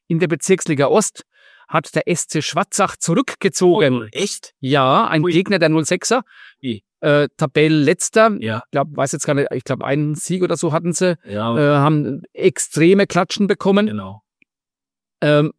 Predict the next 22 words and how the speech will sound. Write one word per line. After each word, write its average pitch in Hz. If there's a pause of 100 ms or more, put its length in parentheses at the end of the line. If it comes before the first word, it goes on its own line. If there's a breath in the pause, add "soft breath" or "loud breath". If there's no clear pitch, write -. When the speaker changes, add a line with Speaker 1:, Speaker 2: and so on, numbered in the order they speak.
(120)
Speaker 1:
zurückgezogen, 208
alle 175
Ergebnisse 170
werden 156
annulliert. 160 (120)
Speaker 2:
Ah, 120
kriegst 120
du 139
die 131
Punkte 147
abgezogen 143
oder 143
was? - (300)
Speaker 1:
Genau, 135
Speaker 2:
Ja. 196
Speaker 1:
aber 147
nachdem 156
die, 156
glaub 147
ich, 127
nur 160
gegen 147